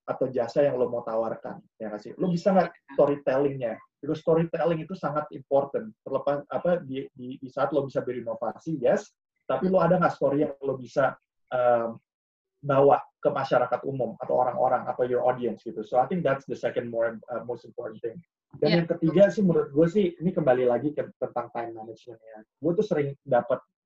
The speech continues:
Speaker 1: uh, waktu awal-awalnya gue ngejalanin Dapur Ruben, banyak tuh yang bilang sama gue, "Ben, lo gila ya, masa lo nggak usah kerja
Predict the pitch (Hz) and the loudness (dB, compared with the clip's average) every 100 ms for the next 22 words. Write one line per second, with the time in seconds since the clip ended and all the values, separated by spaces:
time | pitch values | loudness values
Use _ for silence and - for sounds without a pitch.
0 | _ _ _ 127 127 135 131 151 131 127 | _ _ _ -4 -2 -4 0 2 6 6
1 | 127 127 127 131 127 131 127 120 120 120 | 6 6 2 -2 -4 0 2 2 0 -4
2 | 117 110 117 110 135 156 165 _ 127 123 | -4 -4 -6 -4 -2 -2 -4 _ -4 -4
3 | 139 170 135 123 117 117 113 104 127 160 | -4 -2 -2 -4 -6 -8 -12 -8 -2 0
4 | - _ _ _ _ - 175 185 196 147 | 0 _ _ _ _ 0 4 4 2 4
5 | 170 170 127 131 180 170 185 160 151 - | 6 6 4 2 2 4 4 2 0 -4
6 | 123 127 | -2 2